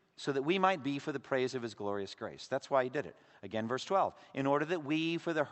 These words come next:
who were the first to hope in Christ, might be for the praise of his glory."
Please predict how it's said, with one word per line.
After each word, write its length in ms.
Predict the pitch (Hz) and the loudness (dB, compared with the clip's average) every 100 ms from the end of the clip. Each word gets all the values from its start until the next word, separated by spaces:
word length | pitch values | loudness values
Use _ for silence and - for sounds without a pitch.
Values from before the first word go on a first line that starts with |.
| 143 | -6
who 100 | 135 | -4
were 100 | 139 | 0
the 80 | 127 | 0
first 380 | - 208 226 - | 2 4 4 2
to 80 | 147 | 0
hope 200 | 151 139 | 0 -2
in 80 | 123 | 2
Christ, 360 | 160 156 - - | 2 2 -2 -10
might 380 | 123 156 170 123 | 6 6 6 0
be 220 | 156 156 | 0 0
for 160 | 151 156 | -2 -4
the 80 | 156 | -4
praise 320 | 123 123 117 | 0 0 0
of 80 | 120 | -4
his 100 | 107 | -6
glory." 460 | 98 95 80 76 | -6 -4 -6 -12